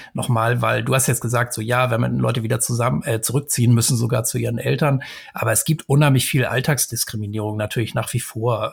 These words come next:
Äh, und besonders die queere Community trifft's da ganz besonders hart. Und,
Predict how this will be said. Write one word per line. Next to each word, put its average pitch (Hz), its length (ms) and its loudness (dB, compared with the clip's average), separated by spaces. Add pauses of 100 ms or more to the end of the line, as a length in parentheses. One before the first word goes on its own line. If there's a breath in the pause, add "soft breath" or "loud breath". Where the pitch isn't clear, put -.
Äh, 123 180 -2
und 113 360 -4
besonders 117 440 0
die 120 100 -12
queere 117 320 -4
Community 117 720 0
trifft's - 280 -6
da 120 120 -2
ganz 120 220 -2
besonders 120 680 -4
hart. 127 280 0
Und, 113 200 -6